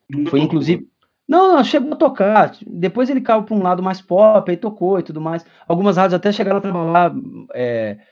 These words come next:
Speaker 2: um sete cinco Nada Especial, na época, já mais antigamente, Estudo Errado, tocou um pouco também.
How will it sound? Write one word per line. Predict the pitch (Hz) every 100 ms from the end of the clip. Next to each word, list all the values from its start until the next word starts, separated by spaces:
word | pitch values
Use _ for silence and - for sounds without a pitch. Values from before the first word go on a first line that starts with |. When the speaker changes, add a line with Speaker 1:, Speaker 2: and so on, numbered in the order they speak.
| -
Speaker 2:
um | 147
sete | 190 175
cinco | - 175 170
Nada | 170
Especial, | - 165 - 123 139 175 160 135
na | 123
época, | 120 147 139 - - _ _
já | 120 135 - 139 143
mais | 131 123
antigamente, | 135 139 131 117 135 - _ _
Estudo | - 165 151
Errado, | 120 127 151 139
tocou | 123 110 123
um | 123
pouco | 123 123
também. | 123 139